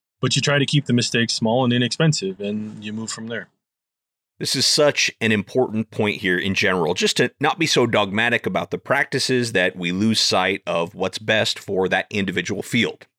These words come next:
Speaker 2: And that also highlights the importance of having as many tools available to you in that toolbox he mentioned so that you can use the right one when the time comes. More on that later, but for now,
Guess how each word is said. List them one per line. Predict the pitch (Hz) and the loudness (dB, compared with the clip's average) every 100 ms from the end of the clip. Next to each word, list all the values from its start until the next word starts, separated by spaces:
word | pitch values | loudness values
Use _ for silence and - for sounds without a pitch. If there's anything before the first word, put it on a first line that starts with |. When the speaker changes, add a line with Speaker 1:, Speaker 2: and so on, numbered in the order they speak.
| - - - | -20 -18 -8
Speaker 2:
And | 147 | 0
that | 202 | 2
also | 247 247 | 4 4
highlights | 165 170 156 - | 4 4 2 2
the | |
importance | 151 123 139 139 - | 0 0 0 0 -2
of | 110 | -2
having | 127 127 127 123 | -2 0 0 0
as | 107 120 | 0 2
many | 120 131 | 0 0
tools | 110 139 135 117 107 | -2 0 2 0 -2
available | 101 127 151 127 120 | 0 4 4 4 2
to | - 104 | 2 2
you | 92 113 | 4 2
in | 107 | 2
that | 98 - | -2 -2
toolbox | 143 131 92 - - | -2 0 0 -2 -4
he | 90 | -4
mentioned | 82 82 107 110 - - | -2 -2 -2 -2 -4 -10
so | - 135 | 0 2
that | 123 | 2
you | 123 | 0
can | - 120 | 0 0
use | 131 240 214 | 2 2 2
the | 113 | 2
right | 101 101 | 2 0
one | 87 92 110 104 | 0 0 0 0
when | 90 | 0
the | 104 | -2
time | - 82 90 | -4 -4 -4
comes. | 139 110 - - - - - - | -2 -2 -4 -10 -12 -14 -20 -4
More | 123 175 | 2 4
on | 170 | 4
that | 160 120 | 2 2
later, | 135 165 147 196 | 4 4 4 4
but | 139 135 - | 2 0 2
for | 143 | 2
now, | 143 190 175 160 196 | 4 4 4 4 2